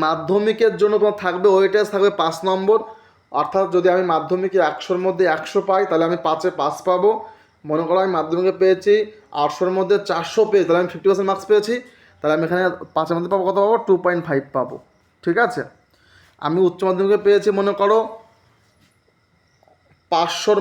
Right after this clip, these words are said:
মধ্যে ধরো পেয়েছি মনে করো আমি চারশো, তাহলে আমি সেখানে দশের মধ্যে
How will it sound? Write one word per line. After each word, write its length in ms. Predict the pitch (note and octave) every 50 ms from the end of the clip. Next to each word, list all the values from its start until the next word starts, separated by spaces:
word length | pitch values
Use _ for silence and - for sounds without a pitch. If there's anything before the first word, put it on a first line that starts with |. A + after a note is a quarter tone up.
| G3+ G3+
মধ্যে 240 | G#3 F#3+ F3 G3+ G#3 F#3+
ধরো 160 | G3+ G#3 G3+ G#3 -
পেয়েছি 300 | G3 F#3+ G3 F#3 G3 - A3 G3 G3
মনে 140 | G3 G3 F#3+ F#3+
করো 120 | G3 F#3+ G3 G3
আমি 160 | F#3+ G3 G#3+ A#3 A3 - - - _ _ _ _ _ _ _ _ _ _ _ _ _ -
চারশো, 440 | - F3 F3+ F3+ - - - D#3+ B2 A2 - - _ _ _ _ _ _ _ _ _ _ _
তাহলে 180 | - D#3 E3 E3+ E3+
আমি 100 | F3+ F3+ E3+
সেখানে 260 | F3+ F3 F3+ F#3 G#3 A#3 B3 - - - - _ _ _ _ _ _ _ _ _
দশের 340 | - C#3+ D3+ D3 D3+ F3 F3 F#3
মধ্যে 300 | F#3+ G3 F3 E3+ F#3+ A#3+